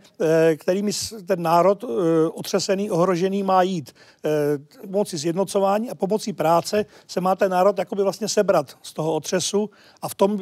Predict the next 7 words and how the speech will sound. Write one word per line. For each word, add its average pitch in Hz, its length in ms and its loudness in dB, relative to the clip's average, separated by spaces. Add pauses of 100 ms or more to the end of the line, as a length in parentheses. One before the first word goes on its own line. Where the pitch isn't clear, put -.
(120)
v - 120 -12
tom 196 180 -4
se 202 200 0
spatřuje 190 600 -2 (320)
ta, 175 220 0 (200)
eh, 160 260 -2 (160)
budoucnost. 147 800 -6